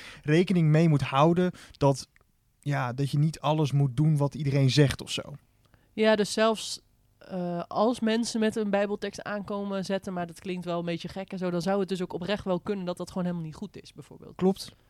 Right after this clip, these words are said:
Speaker 1: En dat hoeft niet
Speaker 2: Ah,
Speaker 1: per se
Speaker 2: ja.
Speaker 1: een bijbeltekst te zijn, maar dat kan ook iets, iets anders zijn.
Speaker 2: Hm. Ja, dat is best een goed punt. Dus dat bedoel je met dat uitkijken. Ja, dus ergens is dat ook wel gewoon je logische verstand gebruiken en een
Speaker 1: Ja.
Speaker 2: beetje, eh, gericht proberen te blijven op God en dan komt dat ook wel
Speaker 1: Ja.
Speaker 2: goed of zo.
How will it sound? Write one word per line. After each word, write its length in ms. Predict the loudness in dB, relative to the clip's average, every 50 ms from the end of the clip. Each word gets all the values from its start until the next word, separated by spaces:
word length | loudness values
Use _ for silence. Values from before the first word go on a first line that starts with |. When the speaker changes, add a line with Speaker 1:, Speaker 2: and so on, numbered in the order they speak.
| _ _
Speaker 1:
En 100 | 2 4
dat 100 | 6 6
hoeft 120 | 6 6 4
niet 80 | 4
Speaker 2:
Ah, 60 | 4
Speaker 1:
per 60 | 4 4
se 40 | 4
Speaker 2:
ja. 40 | 4
Speaker 1:
een 80 | 4 6
bijbeltekst 480 | 6 4 4 4 2 -2 -4 -4 -4
te 60 | -2
zijn, 140 | -2 0 0
maar 100 | 2 0
dat 100 | 0 0
kan 140 | 0 2 0
ook 120 | 0 0
iets, 220 | -2 -8 -8 -8 -10
iets 180 | -10 -8 -6
anders 280 | -4 -2 -2 -2 -2 -2
zijn. 280 | -2 -4 -6 -6 -10 -12 _ _ _
Speaker 2:
Hm. 80 | -4 -4 -4 -4 -8 -16 _ _ _ _ _ _ _ _ _ _ _ _ _ _ _ _ _ _ _ _ _ _ _ _ _ _ _ _ _ _ _ _ _
Ja, 160 | -8 -8 -8 -10 _
dat 80 | -16
is 40 | -10
best 160 | -10 -10 -10 -10
een 60 | -12
goed 120 | -16 -14
punt. 280 | _ -12 -12 -12 -10 _
Dus 140 | -6 -4 -2
dat 160 | 0 -2 0
bedoel 200 | -2 -4 -4 -2
je 120 | -4 -4
met 120 | -4 -6 -8
dat 140 | -8 -10 -8
uitkijken. 520 | -8 -8 -8 -8 -12 -12 -14 -10 _ -6
Ja, 140 | -6 -6 -6 _ -12 -8
dus 140 | -8 -6
ergens 440 | -4 -2 0 0 0 0 0 -2 -2
is 140 | 0 -2 -2
dat 160 | -2 -4 -2
ook 160 | -2 -4 -2
wel 120 | -2 -4 -4
gewoon 220 | -4 -6 -6 -4
je 60 | -2 0
logische 400 | 0 0 0 -2 -4 -8 -10 -10
verstand 400 | -10 -10 -4 -2 -2 -2 -2 -2
gebruiken 680 | -6 -6 -4 -2 -2 0 -2 -2 -4 -4 -6 -4 -4
en 120 | -6 -6 -8
een 60 | -2 2
Speaker 1:
Ja. 100 | 2 2
Speaker 2:
beetje, 360 | 2 2 -2 -2 -2 -2 -2 -4
eh, 60 | -4
gericht 340 | -6 -8 -4 -4 -6 -6 -6
proberen 380 | _ -4 -2 0 0 -2 -2 -4
te 80 | -4
blijven 340 | -4 -2 -2 -2 -2 -4 -8
op 80 | -12 -12
God 280 | -10 -10 -10 -10 -10
en 60 | -10 -10
dan 140 | -10 -10
komt 180 | -10 -10 -12 -10
dat 140 | -10 -10 -10
ook 140 | -10 -6 -2
wel 100 | -2 -2
Speaker 1:
Ja. 60 | -2
Speaker 2:
goed 220 | -2 -6 -12 -12
of 80 | -18 -20
zo. 220 | -18 -20 -20 -20